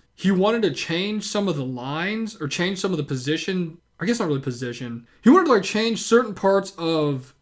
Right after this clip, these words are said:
what he had to sing with somebody else because he couldn't hit those high registered notes.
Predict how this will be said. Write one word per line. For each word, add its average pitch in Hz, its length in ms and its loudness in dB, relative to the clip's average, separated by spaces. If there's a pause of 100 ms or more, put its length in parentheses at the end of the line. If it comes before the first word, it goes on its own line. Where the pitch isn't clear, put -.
(320)
what 190 220 6
he 190 180 0
had 190 180 -2
to 151 80 -2
sing 147 540 -2 (420)
with 147 140 2
somebody 165 380 2
else 165 320 2
because 156 280 -2
he 156 80 -2
couldn't 160 240 0
hit 180 100 -2
those 139 180 -6
high 170 200 0
registered 147 580 -2
notes. 147 540 -2